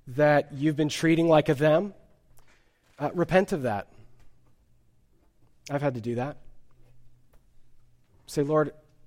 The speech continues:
that was the wrong attitude. My heart was in the wrong place. My heart is in the wrong place about this group." Or this person. And if it is someone who you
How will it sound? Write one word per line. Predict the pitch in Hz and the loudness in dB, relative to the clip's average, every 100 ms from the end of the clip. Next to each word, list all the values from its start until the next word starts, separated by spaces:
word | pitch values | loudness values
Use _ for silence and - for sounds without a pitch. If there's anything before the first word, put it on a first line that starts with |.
| - | -6
that | 135 147 | -4 -2
was | 143 | -4
the | 135 | -4
wrong | 123 123 123 117 117 - _ - _ - | -2 -2 -2 -6 -12 -20 _ -20 _ -10
attitude. | 120 127 - 107 | -4 -4 -4 -6
My | 123 143 | -2 -2
heart | 139 135 | -2 -6
was | 127 117 | -8 -10
in | |
the | 110 | -8
wrong | 110 117 123 | -8 -10 -10
place. | 135 123 - - - | -8 -8 -10 -16 -10
My | 185 | -6
heart | 180 185 | -2 -2
is | 156 143 139 | 0 0 0
in | 117 | -4
the | |
wrong | 107 101 98 | -6 -10 -12
place | - 107 - | -14 -14 -14
about | 131 107 98 - | -12 -10 -10 -14
this | - 113 - | -16 -16 -14
group." | 104 95 - - - _ _ _ _ - | -16 -16 -18 -20 -20 _ _ _ _ -10
Or | |
this | 110 120 - | -6 -6 -8
person. | - 110 104 - 101 104 _ _ _ _ _ - | -12 -14 -12 -14 -20 -20 _ _ _ _ _ -2
And | 165 | 0
if | 165 | 2
it | 160 | 2
is | 180 - | 2 0
someone | 160 139 131 | 0 2 0
who | 135 | -2
you | 127 135 131 | -2 -2 -2